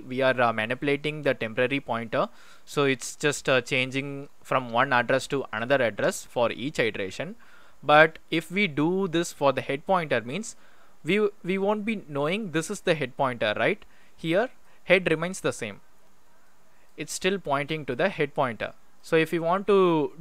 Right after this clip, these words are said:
do some insertion or, uh, do some manipulation to the linked list, we'll be using this head pointer.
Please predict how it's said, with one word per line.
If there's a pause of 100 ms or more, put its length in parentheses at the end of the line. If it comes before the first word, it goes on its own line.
do
some
insertion
or,
uh,
do
some
manipulation
to
the
linked
list, (420)
we'll
be
using
this (120)
head
pointer.